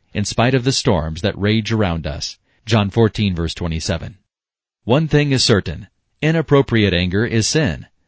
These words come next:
Galatians five, verse twenty. Ungodly anger is self-defeating, gives the devil a foothold in our lives,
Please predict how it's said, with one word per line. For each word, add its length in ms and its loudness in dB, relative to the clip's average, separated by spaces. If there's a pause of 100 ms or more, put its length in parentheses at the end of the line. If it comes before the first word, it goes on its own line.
Galatians 480 -2
five, 360 -2
verse 220 -6
twenty. 460 -4 (400)
Ungodly 640 2
anger 320 0
is 320 -2
self-defeating, 920 0 (300)
gives 240 0
the 100 2
devil 340 2
a 60 0
foothold 480 0
in 100 0
our 140 0
lives, 580 -2